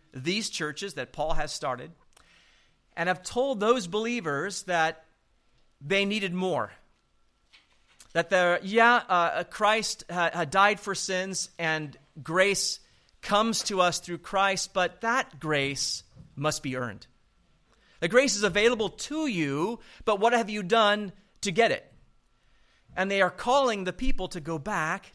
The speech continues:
to works, particularly Jewish works. They're convinced that grace still comes through the Jewish rituals and ceremonies, observances of Sabbaths and feasts and festivals, and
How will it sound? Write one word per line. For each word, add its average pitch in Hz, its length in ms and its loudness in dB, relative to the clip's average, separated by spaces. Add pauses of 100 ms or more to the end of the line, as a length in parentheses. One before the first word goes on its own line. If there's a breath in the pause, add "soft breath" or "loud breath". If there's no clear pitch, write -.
to 240 140 -10
works, - 560 -8 (760 soft breath)
particularly 233 380 -6
Jewish 220 480 -4
works. 208 320 -2
They're 160 140 -4
convinced 175 680 -2
that 151 460 -6
grace 175 440 -2
still 233 400 0
comes 214 480 -6
through 214 340 -8
the 165 100 -4
Jewish 160 520 -6 (400 soft breath)
rituals 151 880 -8
and 139 220 -8
ceremonies, 156 880 -4
observances 139 840 -6
of 117 160 -8
Sabbaths 170 600 -6
and 131 120 -10
feasts - 440 -10
and 123 120 -8
festivals, 131 680 -8
and 127 180 -8